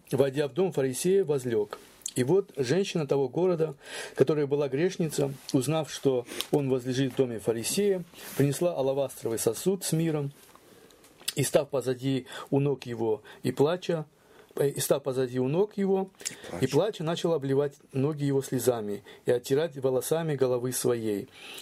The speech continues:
Speaker 1: и целовала ноги его, и мазала миром.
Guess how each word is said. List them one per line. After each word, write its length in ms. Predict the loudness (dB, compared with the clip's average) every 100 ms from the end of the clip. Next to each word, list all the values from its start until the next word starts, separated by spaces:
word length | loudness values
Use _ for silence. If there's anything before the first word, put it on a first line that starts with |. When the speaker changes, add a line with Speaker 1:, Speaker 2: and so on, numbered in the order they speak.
| -4
Speaker 1:
и 60 |
целовала 520 | 2 2 2 2 0
ноги 300 | 0 -2 -2
его, 360 | -2 0 0 -2 -6 -4
и 60 | 0
мазала 400 | 2 0 0 0
миром. 460 | 0 -2 -2 -4